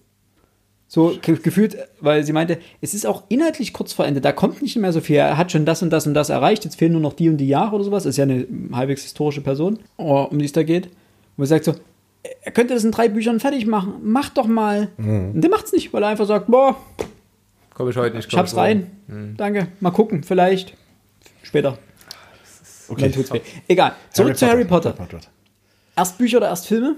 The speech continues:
Speaker 3: Erst Bücher.
Speaker 1: Denke ich auch.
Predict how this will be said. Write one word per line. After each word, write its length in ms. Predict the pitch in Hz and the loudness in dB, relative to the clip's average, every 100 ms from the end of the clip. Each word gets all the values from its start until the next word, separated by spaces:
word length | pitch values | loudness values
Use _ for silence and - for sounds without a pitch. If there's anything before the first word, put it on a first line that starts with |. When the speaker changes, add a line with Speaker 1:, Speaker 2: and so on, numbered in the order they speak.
| - _ _ _ _ _ _ _ _ _ _ _ - | -8 _ _ _ _ _ _ _ _ _ _ _ -6
Speaker 3:
Erst 240 | 156 - | -6 -6
Bücher. 260 | - 117 110 - _ _ _ _ _ _ _ - | -6 -6 -8 -16 _ _ _ _ _ _ _ -2
Speaker 1:
Denke 160 | 147 131 | 0 2
ich 60 | |
auch. 180 | - - | -2 -8